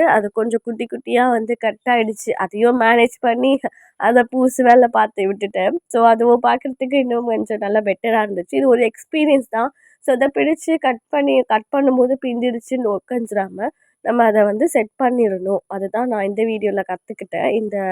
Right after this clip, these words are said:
டைமு. So, அதை அழகா வந்து செட் பண்ணிட்டு,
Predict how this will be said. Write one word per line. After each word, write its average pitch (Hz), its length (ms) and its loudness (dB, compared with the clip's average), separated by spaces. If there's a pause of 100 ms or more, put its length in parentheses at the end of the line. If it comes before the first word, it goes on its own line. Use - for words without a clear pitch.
(200)
டைமு. 180 420 -4 (680)
So, - 120 -4
அதை 226 180 2
அழகா 240 380 2
வந்து 233 200 -2
செட் 214 280 -6
பண்ணிட்டு, 220 400 -4